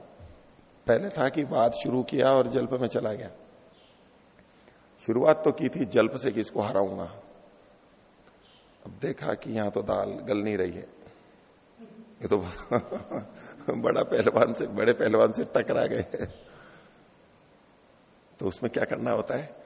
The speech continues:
कि नहीं, मैं तो जानना चाहता हूं, अब जो है ठीक है। <laughs> वो अपने, अपने समर्पण कर देता है वो। "नहीं जी, मैं तो केवल बातचीत करने के लिए आया था, सत्य को जानना चाहता हूं।"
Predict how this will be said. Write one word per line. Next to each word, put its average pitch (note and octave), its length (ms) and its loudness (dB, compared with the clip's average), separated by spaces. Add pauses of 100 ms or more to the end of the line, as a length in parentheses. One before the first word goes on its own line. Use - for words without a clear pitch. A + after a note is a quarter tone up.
(260)
कि - 60 -6
नहीं, F3 140 -2
मैं F3 120 -6
तो F3 120 -8
जानना A#2 440 0
चाहता - 380 -6
हूं, D3+ 220 -8
अब D3 140 -2
जो B3 300 -4
है B2+ 380 -2
ठीक - 300 -10
है। - 500 -12 (600)
<laughs> - 1040 -8
वो C#3+ 200 8
अपने, B3+ 320 2
अपने - 580 -8
समर्पण C3 440 4
कर A2+ 180 -2
देता G2+ 300 -2
है F#2+ 60 -6
वो। F#2+ 200 -8 (640)
"नहीं D#3+ 140 -4
जी, D#3 100 -4
मैं A#2+ 160 -2
तो B2 140 -2
केवल G#2 400 -2 (800)
बातचीत - 380 -2
करने F2 280 -4
के - 100 -14
लिए G2+ 140 -6
आया - 200 -8
था, D3 160 -8
सत्य - 340 -8
को B2+ 120 -6
जानना G#2+ 340 -8
चाहता E2+ 360 -10
हूं।" D3 120 -8